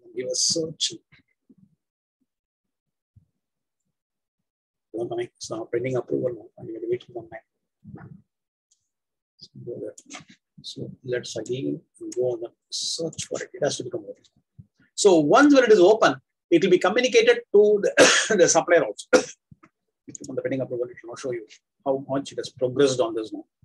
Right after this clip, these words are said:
on the workflow. <coughs> So the supplier will be able to query this now. Click on search now.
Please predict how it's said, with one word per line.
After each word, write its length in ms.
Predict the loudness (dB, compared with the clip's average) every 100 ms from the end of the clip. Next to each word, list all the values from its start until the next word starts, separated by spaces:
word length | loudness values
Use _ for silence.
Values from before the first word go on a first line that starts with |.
| -12
on 60 |
the 80 | -8
workflow. 380 | -8 -8 -10 -12 _ _ -6 -6
<coughs> 100 | -6 _ _ _ _ -20 -20 _ -20 -20 -20 _ _ _ _ _ _ _ _ _ _ _ _ -6 -6 -8 -14 -14 -18 _ _ _ _ _ _ _ _ _ _ _ _ _ _ _ -20 -10
So 380 | 2 2 2 _ 0
the 100 | 2
supplier 420 | 4 2 4 6
will 120 | 6
be 100 | 6
able 160 | 4 4
to 100 | -2
query 240 | 4 2
this 180 | 4 -2
now. 80 | -4 -18
Click 120 | -20 -16
on 60 | -12
search 240 | -12 -12
now. 120 | -18